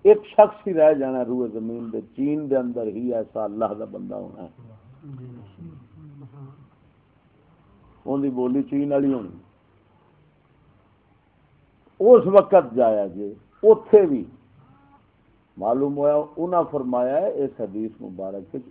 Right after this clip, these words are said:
اس ویل اشارہ ہے کہ ہر پاسوں جدوں مک جائے کہانی دین دی تے نہ لبے، تے علم دین اوتھے لبنا جے، ایک شخص کول جو تہاڈا فرض بندا ہے، اوتھے بھی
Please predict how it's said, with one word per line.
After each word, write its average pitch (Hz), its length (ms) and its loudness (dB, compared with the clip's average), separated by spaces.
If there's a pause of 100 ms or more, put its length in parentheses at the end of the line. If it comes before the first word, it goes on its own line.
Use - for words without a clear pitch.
اس 156 280 -10
ویل 110 160 -6
اشارہ 87 360 -16
ہے 120 160 -14 (160)
کہ 107 240 -16 (1200)
ہر 170 180 8
پاسوں 170 500 4
جدوں 131 320 -2 (420)
مک 127 360 -6
جائے 127 260 -2 (100)
کہانی 101 380 -12 (120)
دین 123 240 -4 (100)
دی 104 160 -12
تے 107 60 -10
نہ 110 140 -6
لبے، 123 500 -2 (1120)
تے - 280 -2
علم 151 240 -2 (140)
دین 135 200 -4 (120)
اوتھے 196 400 0
لبنا 165 400 0
جے، 147 220 -4 (100)
ایک 160 260 -2
شخص - 380 -8
کول 131 180 -6
جو 127 140 -8
تہاڈا 110 220 -4 (120)
فرض 117 180 -2 (100)
بندا 110 240 -8
ہے، 120 60 -4
اوتھے 123 500 -10
بھی 104 100 -10